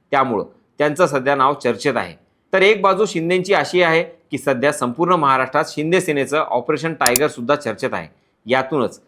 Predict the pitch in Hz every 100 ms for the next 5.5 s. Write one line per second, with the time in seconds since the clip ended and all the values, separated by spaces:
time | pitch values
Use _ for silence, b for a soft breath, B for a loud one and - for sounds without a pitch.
0 | _ 139 190 233 214 202 208 165 175 175
1 | 156 175 175 139 151 - 147 160 160 -
2 | _ _ - 131 151 135 131 143 143 135
3 | - 143 156 165 160 123 143 160 151 143
4 | 160 139 113 135 147 127 107 87 _ _
5 | _ - 147 139 110